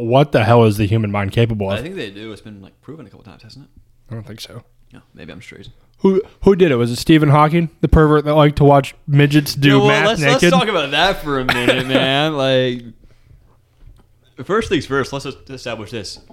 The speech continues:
Speaker 1: Steve-O, bad guy.
Speaker 2: Naked midgets doing math. Is it wrong?
Speaker 1: No, but there's probably kids, too.
Speaker 2: Okay, let's assume
Speaker 1: Like, that was the Epstein thing.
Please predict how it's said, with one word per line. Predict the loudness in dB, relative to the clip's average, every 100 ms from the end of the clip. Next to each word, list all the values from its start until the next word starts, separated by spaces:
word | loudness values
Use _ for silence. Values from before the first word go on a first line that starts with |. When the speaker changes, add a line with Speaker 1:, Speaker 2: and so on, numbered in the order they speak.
| _
Speaker 1:
Steve-O, | -20 -4 2 4 6 4 2 -8 -20 -20 -20 0
bad | 0 2
guy. | 2 0 -4 -16 -20 -20 -8
Speaker 2:
Naked | -2 -2 -2 -2
midgets | -2 -4
doing | -6 -8
math. | -8 -12 -14 -20 _ _ _ _ _ _ _ _ _ _ -10
Is | -8 -8
it | -10
wrong? | -10 -12 -14 -20 _ _ -20 _ _ 2
Speaker 1:
No, | 4
but | 4
there's | 4 4
probably | 4 2 2 -2
kids, | -2 -4 -4 -6
too. | -8 -8 -10 _ _ -20 _ _ _ _ _ _ _ _ _ _ _ -8
Speaker 2:
Okay, | -6
let's | -6 -6 -8
assume | -2 2
Speaker 1:
Like, | 2 2
that | 0 2
was | 2
the | 2 0
Epstein | 0 0 0 2 2
thing. | 0 0 0 -8